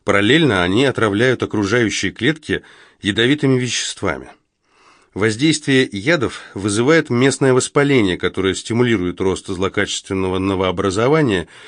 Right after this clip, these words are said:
и его распространение на соседние территории. И, наконец,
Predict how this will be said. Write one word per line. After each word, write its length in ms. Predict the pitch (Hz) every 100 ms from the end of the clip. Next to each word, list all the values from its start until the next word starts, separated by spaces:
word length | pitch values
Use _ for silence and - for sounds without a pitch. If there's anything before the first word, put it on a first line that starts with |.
| - - -
и 80 | 95
его 260 | 104 127
распространение 1000 | 135 120 113 104 - 104 117 139 127 113 -
на 200 | 101 101
соседние 580 | 110 95 120 110 113
территории. 640 | 107 113 131 131 87 71 64 _ - - _ _ _
И, 220 | 98 120
наконец, 680 | 147 147 147 156 180 - -